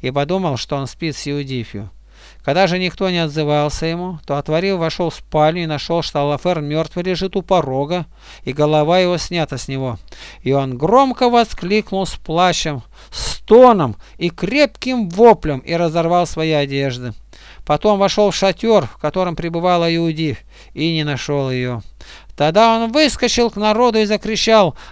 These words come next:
«Рабы поступили вероломно! Одна еврейская жена опозорила дом царя Навуходоносора,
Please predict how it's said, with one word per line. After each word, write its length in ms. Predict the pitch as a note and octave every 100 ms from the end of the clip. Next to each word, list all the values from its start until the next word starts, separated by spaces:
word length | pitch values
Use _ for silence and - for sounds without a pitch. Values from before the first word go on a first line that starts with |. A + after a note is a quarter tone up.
| -
«Рабы 540 | D3+ G3 B3 A3 C#4
поступили 680 | - B3 - A#3+ - C4 B3
вероломно! 840 | A#3+ A#3+ B3 B3 C4+ B3+ A#3 D3 - - - -
Одна 380 | F#3 G3 B3+
еврейская 580 | C4+ B3+ C4+ B3 - A#3+
жена 380 | A3 C4+ D4+ D4
опозорила 600 | - C4 A3 C4 B3 B3
дом 220 | B3 A#3+
царя 320 | G#3+ A3+ A#3+
Навуходоносора, 920 | A#3 A3 - G#3 G3+ G#3 - F3+ D3